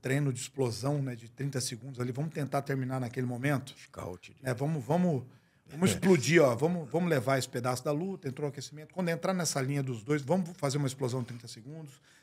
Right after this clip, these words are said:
Speaker 1: tentar terminar a luta ali. Vamos ali. Na maioria das vezes, você pega a minha luta ali, dá exatamente os trinta segundos no momento do nocaute.
Speaker 2: Foi, foi, foi um, foi um laboratório.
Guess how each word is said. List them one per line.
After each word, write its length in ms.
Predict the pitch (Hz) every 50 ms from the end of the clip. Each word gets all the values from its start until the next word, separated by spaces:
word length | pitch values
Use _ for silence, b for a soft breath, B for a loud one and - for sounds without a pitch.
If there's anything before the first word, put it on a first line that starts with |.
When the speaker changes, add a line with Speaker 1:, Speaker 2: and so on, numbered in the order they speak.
| b b
Speaker 1:
tentar 260 | - 131 131 147 143
terminar 300 | - 143 139 139 135 135
a 40 | 139
luta 220 | 143 143 - 160
ali. 140 | 139 120 117
Vamos 220 | 113 147 165 165 160
ali. 180 | 151 160 165 165 b b b b b b b b b
Na 160 | 143 147 156
maioria 460 | 165 160 165 165 170 165 160 190 196
das 240 | 185 190 196 185 151
vezes, 460 | 123 117 143 151 165 185 180 180 175 - - - -
você 160 | - - - 139
pega 280 | - - 139 139 139
a 40 | 135
minha 140 | 135 139 127
luta 280 | 120 139 143 - -
ali, 160 | 120 113 139 147
dá 180 | 123 131 127 127
exatamente 760 | 117 104 98 123 143 156 151 - 143 123 127 143 143 -
os 100 | 139 120
trinta 280 | - - 127 123 - 135
segundos 420 | 120 - 113 107 117 139 143 135 127
no 60 | 135
momento 320 | 135 131 123 123 127 127 127
do 80 | 135
nocaute. 500 | 139 143 139 139 113 113 110 87 76 - -
Speaker 2:
Foi, 180 | _ 82 80
foi, 80 | 82 80
foi 200 | - _ - 85
um, 140 | 85 85 82 -
foi 180 | - - 92
um 140 | 87 87 85
laboratório. 800 | 85 90 85 87 98 92 85 80 - - 98 101 98 95 82